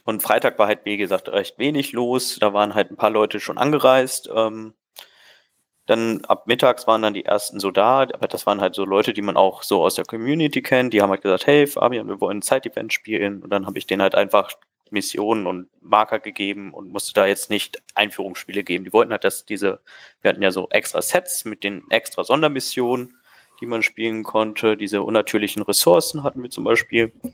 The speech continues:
Und dann konnten die halt, man hatte halt immer so ein Ticket gekriegt zu dem, ähm, wenn man sich für so ein Turnier angemeldet hat, so ein Side-Event-Ticket. Und dann konnte man halt so ein Side-Event besuchen oder auch mehrere, die musste man dann halt nachkaufen.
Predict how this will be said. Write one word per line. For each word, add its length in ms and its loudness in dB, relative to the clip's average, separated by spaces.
Und 80 2
dann 140 2
konnten 260 0
die 140 2
halt, 160 2
man 120 -6
hatte 180 0
halt 120 2
immer 140 -2
so 80 -4
ein 80 -8
Ticket 500 0
gekriegt 560 0
zu 240 2
dem, 500 -2
ähm, 440 2
wenn 100 2
man 100 6
sich 120 2
für 80 4
so 100 4
ein 60 2
Turnier 320 2
angemeldet 480 4
hat, 100 -2
so 80 -2
ein 100 0
Side-Event-Ticket. 1160 0
Und 220 2
dann 140 2
konnte 220 -2
man 120 4
halt 140 0
so 80 -2
ein 60 -4
Side-Event 500 0
besuchen 600 -4
oder 100 4
auch 120 0
mehrere, 360 2
die 60 -8
musste 240 -10
man 120 -12
dann 120 -12
halt 140 -12
nachkaufen. 720 0